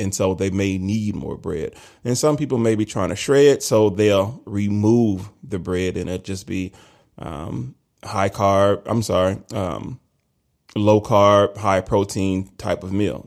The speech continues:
just meat and, and veggies. But the moment that you add the bread, then it becomes something else. But it all becomes, it all is a choice. I'm sorry. It is all a choice. Um, what you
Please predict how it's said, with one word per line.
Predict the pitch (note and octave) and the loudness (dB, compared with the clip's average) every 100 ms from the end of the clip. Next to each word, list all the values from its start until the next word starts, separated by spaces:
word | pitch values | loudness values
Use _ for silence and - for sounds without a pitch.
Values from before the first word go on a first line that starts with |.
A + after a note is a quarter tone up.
| - | -16
just | F#2+ F2 E2+ | -10 -10 -6
meat | F2+ F#2+ - _ G2 | -4 -4 -8 _ -6
and, | F#2 F2+ E2 | -4 -4 -6
and | F#2 F2+ | -6 -2
veggies. | A2+ G2+ E2 - | -2 -2 -6 -12
But | - | -12
the | F2+ | -6
moment | B2+ C3 | -2 0
that | A#2+ A#2 | -2 -2
you | A#2+ | 0
add | G#2+ F2 | 0 0
the | F#2+ | -4
bread, | B2 C#3+ C3+ | 4 4 4
then | G#2 | 2
it | G#2 | -2
becomes | G#2+ - A2 G2+ G2 - - - | -4 -6 -4 -4 -6 -12 -20 -18
something | - B2+ G#2+ G#2+ - | -2 0 0 -2 0
else. | G#2+ D2+ - - - A#2 | 0 0 -6 -12 -14 -4
But | - D3+ - - _ _ _ | 4 4 4 -6 _ _ _
it | C3 - | -2 2
all | B2 B2 G#2+ | 6 6 6
becomes, | A2+ - B2 A2 G#2+ - - | -2 -2 0 2 0 -4 0
it | - G3+ | 2 4
all | C3 A#2+ - | 6 6 6
is | B2 F#2+ | 2 2
a | |
choice. | E2+ - F#2+ | -4 -6 -6
I'm | B2 | -8
sorry. | A#2+ A2 F#2 G#2 - - _ - | -10 -8 -8 -10 -16 -20 _ -2
It | A2+ | 2
is | G#2 | 2
all | - A2+ A#2 G#2+ | 4 6 6 6
a | |
choice. | G2+ - A#2 F2+ - - - - F#2+ _ _ _ | 2 0 0 0 -2 -10 -12 -14 -14 _ _ _
Um, | A2+ G#2 F#2+ A#2 - | -2 0 -2 -4 -10
what | A2+ G#2+ A#2 C3 A2 | -14 0 4 4 4
you | A#2 A#2 A2 A2+ | 4 6 4 -2